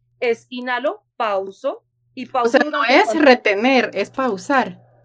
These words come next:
Speaker 1: Sí, es pausar, es dejar el aire dentro del cuerpo y ya. Pero no esto-, no está en movimiento, no lo estoy sacando, no lo es-, nada, está ahí, está quieto. Y yo me desplazo con ese movimiento sin exhalar.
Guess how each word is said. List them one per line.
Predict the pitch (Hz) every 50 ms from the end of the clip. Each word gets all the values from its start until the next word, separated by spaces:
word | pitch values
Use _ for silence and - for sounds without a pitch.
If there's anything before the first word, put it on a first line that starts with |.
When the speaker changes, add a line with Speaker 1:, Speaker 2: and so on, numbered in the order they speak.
| _ _ _ _ _ _ _ _ _
Speaker 1:
Sí, | - - 349 381 285 - _ -
es | 208 -
pausar, | - 262 254 277 - 381 294 233
es | 202
dejar | 220 240 247 269 262 285
el | 285 294
aire | 285 285 285 269 320 427 - _
dentro | 254 233 - -
del | 233 226 -
cuerpo | 247 226 208 - - 269
y | 226
ya. | 339 330 - - _ _ _ _ _ _ _ _ _ _ _ _
Pero | - 226 220
no | 247
esto-, | 247 247 - 294 - -
no | 269 277
está | 277 277 302
en | 285 302
movimiento, | 311 294 285 302 285 - 233
no | 208 196
lo | 208
estoy | 214 - 240 226
sacando, | - 226 226 247 277 277 277 277 277 247
no | 226
lo | 208 214
es-, | 214 _
nada, | 226 214 170 - - _ _ _
está | _ _ 214
ahí, | 202 190 156 - _ _ _ _ _ _ _ _ _ _ _ _ _ _ _ _
está | _ - 208 202
quieto. | - 262 247 190 - - _ _ _ _ _ _ _
Y | 202 190
yo | 165 202 214 - - -
me | 285 269
desplazo | 226 202 - _ 220 190 170 175 262 262
con | - 285 220
ese | 185 175 214 208
movimiento | 233 247 247 214 190 185 175 175 175 - 233 - _ _ _ _ _ _
sin | - - - 311 302 339 349 381 - -
exhalar. | 269 254 - - 185 143 - - -